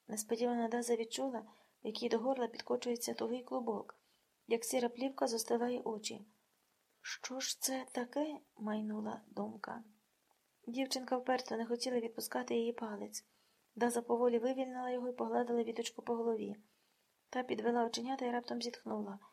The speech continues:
якось наче не по-дитячому, глибоко, з явним жалем.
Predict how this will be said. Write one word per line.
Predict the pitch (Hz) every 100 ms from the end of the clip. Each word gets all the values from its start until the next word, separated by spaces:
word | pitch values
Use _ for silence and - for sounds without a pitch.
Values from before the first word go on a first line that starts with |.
| _ _
якось | - - -
наче | 127 131
не | 123
по-дитячому, | 120 - 117 127 131 - 214 202 - - - -
глибоко, | 233 240 277 - 202 202 -
з | 214
явним | 247 254 254 254
жалем. | 240 226 196 202 208